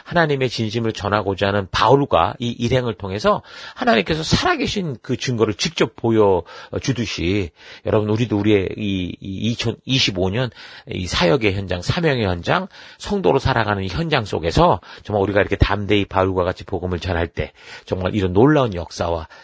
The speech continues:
이런 일들이 일어남으로 말미암아 많은 사람들이 주께 돌아오는 일들이 있-, 있기를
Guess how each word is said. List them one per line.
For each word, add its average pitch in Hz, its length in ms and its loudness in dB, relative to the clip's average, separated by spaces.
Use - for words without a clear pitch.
이런 92 240 0
일들이 87 280 -4
일어남으로 107 500 2
말미암아 87 540 -4
많은 - 380 -2
사람들이 87 380 -6
주께 110 200 -6
돌아오는 107 460 2
일들이 80 300 -6
있-, 90 180 -4
있기를 131 520 0